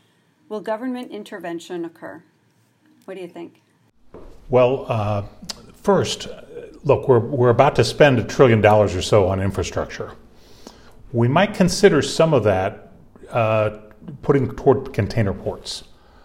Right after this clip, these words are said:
Speaker 2: because, you know, you could look at, for instance, the World Bank's Logistics Performance Index or the work that the World Economic Forum does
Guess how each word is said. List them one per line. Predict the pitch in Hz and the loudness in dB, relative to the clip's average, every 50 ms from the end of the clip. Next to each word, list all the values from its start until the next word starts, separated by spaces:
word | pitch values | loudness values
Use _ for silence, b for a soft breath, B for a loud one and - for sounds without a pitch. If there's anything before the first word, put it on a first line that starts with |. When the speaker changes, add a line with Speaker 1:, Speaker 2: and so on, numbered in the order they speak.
| b b b b - - | b b b b -6 -4
Speaker 2:
because, | 117 95 107 104 101 - 107 | -2 0 2 2 2 0 0
you | 107 | -2
know, | 98 98 101 110 - 117 - - | -2 -2 -2 -4 -8 -8 -6 -2
you | 123 | 0
could | 113 113 | 2 4
look | 120 127 127 - 123 | 6 6 6 6 2
at, | - - | -4 -4
for | - - 120 104 | -2 -2 0 0
instance, | 104 - - - 95 87 - | 0 -2 -4 -8 -8 -8 -8
the | - | -8
World | 92 90 98 95 95 85 | -6 -4 -2 -2 -2 -4
Bank's | 90 90 87 85 82 82 - - - - b b b b b b - | -4 -6 -6 -6 -6 -6 -6 -6 -8 -10 b b b b b b -6
Logistics | 107 87 92 101 - - 185 - - - - - - - | -4 -2 -2 -2 -2 -4 -6 -8 -8 -10 -12 -12 -14 -14
Performance | - 90 85 - 101 98 95 95 87 - | -12 -10 -8 -6 -6 -6 -6 -6 -6 -6
Index | 110 95 90 92 90 85 85 - - - - - B B B B B B B | -6 -4 -4 -4 -6 -6 -6 -8 -8 -10 -10 -10 B B B B B B B
or | - - - 95 92 90 87 85 85 85 | -8 -6 -4 -4 -4 -4 -4 -4 -6 -6
the | 80 92 90 | -6 -6 -6
work | 90 90 95 98 92 - - | -6 -4 -4 -4 -6 -8 -10
that | - 98 82 - | -12 -12 -12 -10
the | - 101 90 87 87 87 85 - - - - | -10 -8 -8 -8 -8 -8 -10 -10 -14 -6 -2
World | 120 110 92 | -2 -2 0
Economic | 85 95 87 95 104 110 104 - | -2 -4 -4 -4 -2 -4 -4 -4
Forum | - - 101 85 82 80 | -6 -8 -6 -6 -6 -8
does | 82 82 78 76 78 78 - - | -8 -10 -10 -10 -12 -12 -14 -16